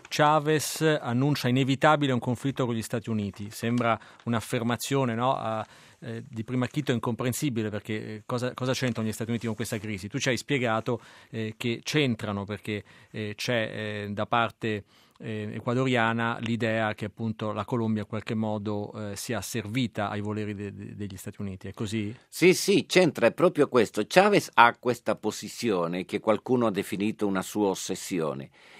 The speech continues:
Speaker 2: È vero che poi gli Stati Uniti non sono particolarmente, eh, amichevoli con il governo degli Stati Uniti, eh, con il governo de-, del Venezuela. Certo, dietro c'è tutta un'istoria che non siamo, non possiamo raccontare in questo momento, del pessimo rapporto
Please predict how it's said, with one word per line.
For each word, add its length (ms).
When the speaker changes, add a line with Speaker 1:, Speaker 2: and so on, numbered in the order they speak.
Speaker 2:
È 140
vero 300
che 160
poi 220
gli 80
Stati 320
Uniti 280
non 160
sono 280
particolarmente, 1300
eh, 240
amichevoli 800
con 140
il 120
governo 420
degli 180
Stati 300
Uniti, 440
eh, 220
con 140
il 80
governo 400
de-, 260
del 180
Venezuela. 640
Certo, 360
dietro 440
c'è 220
tutta 240
un'istoria 600
che 100
non 160
siamo, 640
non 180
possiamo 720
raccontare 540
in 60
questo 220
momento, 440
del 180
pessimo 560
rapporto 720